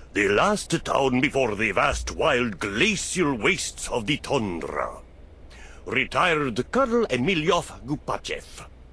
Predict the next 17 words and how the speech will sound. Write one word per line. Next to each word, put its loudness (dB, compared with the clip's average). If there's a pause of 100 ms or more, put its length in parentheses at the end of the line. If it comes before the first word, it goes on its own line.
(220)
guardian 2
of 0
the -2
Imperial 0
Marches, -2 (420)
and 0
a 0
general 0
store 0
manager 2 (400)
at -2 (120)
your 0
service, -4 (140)
miss. -6 (640)
How 2
may 2
I? -2